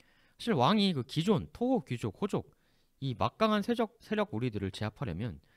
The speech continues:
사실 방법은 이것밖에 없습니다. 어떻게든 그 자기 외에 다른 세력을 둘로 갈라쳐가지고 오른손엔 얘들, 왼손엔 얘들 양쪽에 쥐고 이쪽 갔다 저쪽 갔다 이럴 수밖에 없거든요.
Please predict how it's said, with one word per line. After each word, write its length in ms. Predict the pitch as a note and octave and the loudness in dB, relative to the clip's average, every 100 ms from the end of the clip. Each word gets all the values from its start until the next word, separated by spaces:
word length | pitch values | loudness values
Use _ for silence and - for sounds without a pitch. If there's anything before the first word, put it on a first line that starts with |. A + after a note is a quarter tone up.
| _ _ - | _ _ -6
사실 180 | G3+ A#3+ | -4 -2
방법은 480 | G#3+ D3 F3 D#3 | -2 0 0 0
이것밖에 460 | G2 F#3+ - F#3 G3 | 0 0 -2 -6 -4
없습니다. 560 | B2+ - E2+ D2+ F#2 - _ _ _ _ _ _ _ _ _ _ _ - | -6 -8 -12 -8 -10 -12 _ _ _ _ _ _ _ _ _ _ _ -8
어떻게든 680 | D3+ C4 C4 G3 C#3 B2+ F#2+ | -4 2 2 2 0 0 -4
그 100 | G2 | -8
자기 360 | - D#3+ G3 | -6 -2 0
외에 220 | A#2+ C3 B2 | 2 2 0
다른 360 | - A2+ D3+ | -2 -2 -2
세력을 600 | D#3 C3+ B2 A#2 G2 E2 - _ _ _ - | -2 -2 -2 -2 -2 -4 -10 _ _ _ -8
둘로 280 | - D3 C#3 | 0 4 4
갈라쳐가지고 920 | C3+ D3+ - D#3+ G2+ E2 C3 G#2+ D2 _ _ _ _ _ - | 2 0 0 -2 -2 -4 -6 -6 -8 _ _ _ _ _ -2
오른손엔 800 | A2+ G3 A3 G#3 G3+ G3+ G#3 D3+ | 4 6 4 2 0 0 2 0
얘들, 280 | E2 C#2 C2 _ | -2 -4 -10 _
왼손엔 520 | - C3 F#3 F#3+ G#2 G2 | -2 0 2 0 0 0
얘들 280 | E2+ D2+ - _ _ - | -2 -4 -6 _ _ -4
양쪽에 440 | E2+ - - F3+ D3+ | 0 0 0 0 -2
쥐고 360 | F#2+ C3+ C#2+ - _ - | -4 -6 -6 -12 _ -14
이쪽 240 | B2 - | -4 -2
갔다 200 | - F#3+ | 0 -2
저쪽 260 | E3 G#2 - | -2 -4 -6
갔다 280 | F#2 - D#2 _ _ _ _ - | -8 -8 -12 _ _ _ _ -4
이럴 280 | D3+ F#3+ F#3+ | 2 2 0
수밖에 280 | F#3+ F#3+ | -2 -2
없거든요. 500 | A3 - D#2+ E2 A#2+ | -4 -4 -8 -8 -10